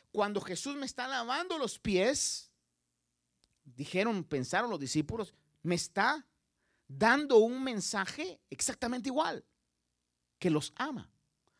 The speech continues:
Por eso la Biblia dice que los amó hasta el fin, le estaba demostrando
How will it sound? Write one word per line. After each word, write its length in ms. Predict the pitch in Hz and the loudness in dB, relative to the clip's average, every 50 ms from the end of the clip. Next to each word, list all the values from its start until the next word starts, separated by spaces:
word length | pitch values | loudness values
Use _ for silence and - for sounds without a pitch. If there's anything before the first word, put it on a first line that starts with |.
| _ - | _ -8
Por 100 | - 151 | -6 -4
eso 180 | 151 160 208 214 | -4 -2 -2 -2
la 120 | 202 165 | 0 0
Biblia 180 | 147 165 190 196 | -2 -2 -2 -2
dice 220 | 190 165 214 - | -2 -2 -4 -6
que 120 | - 165 | -6 -6
los 280 | 151 147 143 131 - - - | -4 -4 -4 -6 -8 -8 -6
amó 520 | - 131 147 151 165 180 240 302 330 277 | -4 -4 -2 0 2 4 4 4 4 2
hasta 240 | 196 143 - - 123 | -2 -6 -8 -8 -10
el 60 | 101 | -10
fin, 240 | - - 131 127 117 | -8 -8 -8 -6 -6
le 80 | 110 110 | -6 -6
estaba 280 | 104 - 170 190 190 | -4 -2 0 0 2
demostrando 920 | 160 165 165 165 160 147 127 - - - - 262 349 381 330 226 127 - - | 2 0 0 0 -2 -4 -4 -6 -8 -6 -6 -6 -6 -8 -8 -8 -10 -10 -10